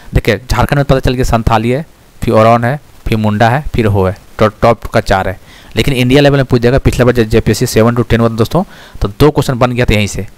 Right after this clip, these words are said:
यही था कि भारत में सबसे ज़्यादा tribal संख्या किसका है दोस्तों, Tribal का पॉपुलेशन सबसे ज़्यादा, जनजाति सबसे ज़्यादा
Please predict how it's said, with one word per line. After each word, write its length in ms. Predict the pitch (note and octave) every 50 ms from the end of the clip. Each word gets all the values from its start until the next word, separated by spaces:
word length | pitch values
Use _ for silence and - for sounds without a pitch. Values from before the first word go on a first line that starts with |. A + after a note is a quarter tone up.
| - - - - - - -
यही 120 | G#2+ A#2+
था 60 | B2+ B2
कि 160 | - C#3 A#2
भारत 480 | A2 - - - - - - B2 -
में 60 | C3+ B2
सबसे 140 | - A#2+
ज़्यादा 260 | A#2 B2 A#2 A#2 C3+ C#3+
tribal 340 | - - - G#2+ G#2 A#2+ A2+
संख्या 320 | - - A2+ G#2+ - A#2+ -
किसका 220 | A2+ G2 - A#2
है 80 | A#2 A#2+
दोस्तों, 240 | A#2+ A2 - F#3 G#3+ - - _ - - _ _ _ - - - - - - -
Tribal 220 | G#2 G#2 G2+ A2+
का 100 | A#2 -
पॉपुलेशन 420 | - A2 G#2+ A2 A2 G#2+ - G3 A#3+ - -
सबसे 160 | - - G#2
ज़्यादा, 240 | G#2 A2+ G#2+ A2+ D#3+
जनजाति 380 | D3 A#2 A2 A2 G#2 G#2 - A#2+
सबसे 180 | A#2 G#2+ A2+
ज़्यादा 280 | B2 A#2 A2+ A2+ F3+ A3